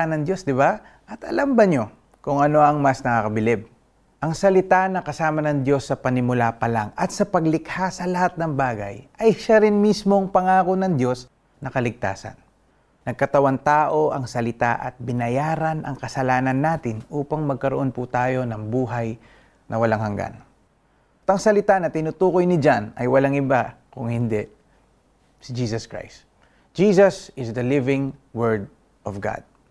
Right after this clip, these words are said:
Wow. What a revelation, di ba? Pray po tayo. Lord, thank you for revealing to us that Jesus is the Word who was with you during creation and who continues to make things new for those who trust Him.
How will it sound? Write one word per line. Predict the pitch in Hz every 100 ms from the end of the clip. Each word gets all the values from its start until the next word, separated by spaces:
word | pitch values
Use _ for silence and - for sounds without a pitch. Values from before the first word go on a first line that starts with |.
| _ _ _
Wow. | - - _ _ _ _ _ _ _
What | 123 110
a |
revelation, | 107 104 101 101 -
di | 101
ba? | 101 117 - _ _ _ _
Pray | - 135 123
po |
tayo. | 123 107 104 104 _ _ _ _ _ _ _ -
Lord, | 190 208 - -
thank | 160 190 147
you | 117 - -
for | - 123
revealing | 123 113 139 139 123
to |
us | 117 113 113
that | 107
Jesus | 110 110 143 127 131 127
is | 117 -
the | 117
Word | 110 123 123 107
who | 98 113
was | 113 -
with | 113 139 123
you | 143 135
during | 110 117 143 170 180 151
creation | 135 147 147 104 - - _ _ -
and | 120 117
who | 147
continues | 151 127 113 147 165 170 151 -
to |
make | 123 123 135 -
things | - 170 190 -
new | - 113 101 - _ _ _ _ _ _
for | 113 104
those | 110 104
who | 117 -
trust | 107 98 -
Him. | 90 -